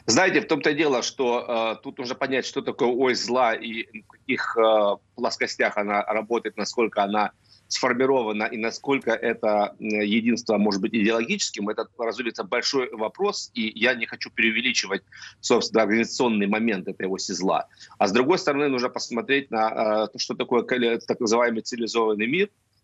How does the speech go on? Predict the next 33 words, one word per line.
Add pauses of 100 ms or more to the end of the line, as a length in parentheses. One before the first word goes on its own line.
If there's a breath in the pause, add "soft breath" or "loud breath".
(200)
а,
что,
а, (120)
какие
там,
собственно,
механизмы
сейчас
есть
по, (260 soft breath)
а,
его
сплочению,
единению,
по
выработке
каких-то, (200)
с-,
знаете,
а,
а,
а,
общих,
э,
стратегий
реагирования.
И,
к
сожалению,
тут
тоже
всё
очень